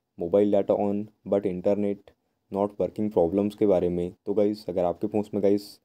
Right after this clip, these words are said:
मोबाइल डेटा तो on रहता है परमानेंटली, लेकिन इंटरनेट नहीं चलता, नेट नहीं चलता, तो आप कैसे यह प्रॉब्लम्स को सॉल्व करेंगे? तो गाइस,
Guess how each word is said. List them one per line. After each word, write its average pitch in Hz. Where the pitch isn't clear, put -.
मोबाइल 98
डेटा 101
तो -
on 104
रहता 92
है 85
परमानेंटली, 90
लेकिन 98
इंटरनेट 101
नहीं 101
चलता, 90
नेट 101
नहीं 104
चलता, 90
तो -
आप 98
कैसे 101
यह 101
प्रॉब्लम्स 101
को 101
सॉल्व 98
करेंगे? 87
तो 101
गाइस, 104